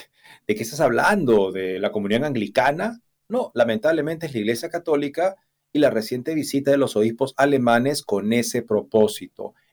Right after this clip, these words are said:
Ellos quieren relativizar, cambiar la doctrina moral de la Iglesia, quieren negociar con Roma a ver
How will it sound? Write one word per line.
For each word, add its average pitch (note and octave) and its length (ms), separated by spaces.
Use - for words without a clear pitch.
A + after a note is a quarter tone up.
Ellos D3+ 420
quieren B2 480
relativizar, G2+ 1200
cambiar A2 640
la C3 80
doctrina A#2 320
moral A2 220
de A2+ 80
la G#2+ 80
Iglesia, F#3+ 540
quieren C#3+ 200
negociar C#3 440
con B2 160
Roma B2+ 220
a B2 40
ver B2+ 220